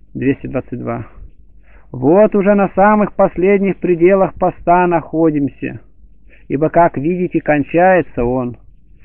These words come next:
Из древних времён, дошедшее до нас, письменное свидетельство удостоверяет нас, что в это время возвращались обратно в свои обители блаженные отцы,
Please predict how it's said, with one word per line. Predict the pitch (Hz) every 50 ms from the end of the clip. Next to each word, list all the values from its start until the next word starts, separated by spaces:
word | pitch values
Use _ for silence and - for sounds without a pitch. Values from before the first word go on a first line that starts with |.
| - - - -
Из | - 143 147 143
древних | 139 156 175 226 262 285 285 285 269 214 -
времён, | 208 208 208 196 185 180 190 214 240 254 247
дошедшее | 220 214 190 - - 190 214 226 - - 202 180
до | 185 175
нас, | 175 175 185 202 196 - - - - -
письменное | - 165 180 - - 180 170 170 160 - -
свидетельство | - 151 147 160 170 180 175 165 - - 175
удостоверяет | 170 160 170 156 - - 156 156 156 160 165 165 160 160 147 -
нас, | 151 151 156 160 - - - - - - - - - - - -
что | - - - - 170 165
в | 180
это | 226 254 - - 226
время | 190 175 170 190 220 247 254 247 240
возвращались | 220 208 190 165 170 175 165 151 - - 190 202 214 208 -
обратно | 202 190 165 156 165 175 185 180 - 190
в | 170 -
свои | - 202 196 196
обители | 190 185 175 165 175 165 - 160 151
блаженные | 147 143 139 151 143 135 147 139 131 131 131 131 127 127
отцы, | 127 - - - 127 120 113